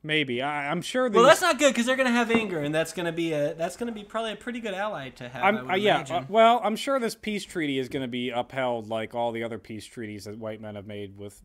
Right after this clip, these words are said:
Speaker 1: natives, so we'll <laughs> see how
Speaker 2: I mean, why wouldn't it be? Is the, is the white
Speaker 1: Yeah.
Speaker 2: man's, uh, word not honorable?
Speaker 1: Hmm. So, uh, the week, Johnny, is gonna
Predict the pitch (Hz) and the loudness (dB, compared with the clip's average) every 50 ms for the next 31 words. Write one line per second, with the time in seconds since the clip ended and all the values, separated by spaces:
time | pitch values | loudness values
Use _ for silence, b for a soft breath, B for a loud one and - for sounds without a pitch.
0 | _ - 117 104 101 101 101 95 - - - 101 98 95 95 101 110 107 - - | _ -12 -10 -10 -10 -10 -12 -14 -14 -14 -14 -12 -12 -12 -12 -12 -14 -10 -10 -10
1 | - - 139 117 110 110 107 202 220 214 190 185 170 160 156 156 151 151 165 202 | -8 -6 -6 -6 -6 -4 2 4 6 6 6 4 2 4 4 4 4 4 2 0
2 | 262 269 220 156 127 123 123 120 117 117 117 127 131 139 151 - 151 180 175 147 | -2 -2 -4 -6 -6 -8 -10 -10 -10 -10 -12 -14 -18 -20 -18 -18 -14 -10 -10 -10
3 | 135 135 139 120 120 113 - 143 151 180 147 - 208 - - - 262 - 165 170 | -6 -4 -4 -4 -2 -2 -2 -2 -2 -2 -2 0 0 0 0 -2 -4 -4 -4 -2
4 | 170 170 170 160 151 143 139 - 175 165 156 147 151 147 143 143 156 165 170 180 | -2 -2 -4 -4 -6 -8 -10 -10 -8 -2 0 0 0 0 -2 -6 -6 -6 -4 -4
5 | 180 - - 156 147 147 156 - 139 143 151 156 175 185 202 208 247 277 294 285 | -4 -2 -2 -2 -4 -6 -6 -6 -4 -4 -4 -2 -2 -4 -4 -4 -4 -6 -6 -8
6 | 240 _ _ - 254 311 339 311 226 190 151 B B B B B B B - - | -12 _ _ -2 0 0 2 0 -2 -4 -6 B B B B B B B -10 4
7 | - 220 208 202 202 202 170 190 185 175 165 165 190 175 208 294 320 320 - - | 8 10 12 12 10 10 8 8 8 8 8 4 2 6 6 6 6 6 4 2
8 | 202 202 190 190 185 185 165 147 175 180 175 160 151 | 4 4 6 6 4 2 2 2 2 2 2 2 0